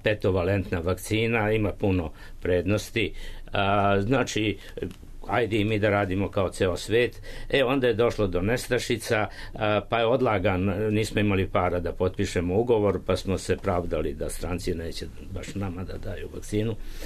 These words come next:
E, sada je to obaveza od prvog januara, ta petovalentna vakcina. Inače, prošle i pretprošle godine u Beogradu skoro osamdeset posto roditelja je išlo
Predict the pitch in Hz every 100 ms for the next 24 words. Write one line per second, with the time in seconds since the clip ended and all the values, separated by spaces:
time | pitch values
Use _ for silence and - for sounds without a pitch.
0 | - 120 127 135 - 139 151 156 147 131
1 | - 143 131 123 127 131 117 117 104 110
2 | 107 113 104 101 104 101 - - - 131
3 | 110 98 104 101 101 120 127 117 - -
4 | 110 - 120 - 104 98 101 95 90 95
5 | - 113 117 92 101 92 - 101 - -
6 | - 110 131 - 98 95 113 120 - 98
7 | 90 87 98 117 117 104 95 87 95 113
8 | 117 110 - 110 110 101 - 95 104 -
9 | 98 107 98 - 87 87 107 - 107 104
10 | 98 - - - 104 98 - 104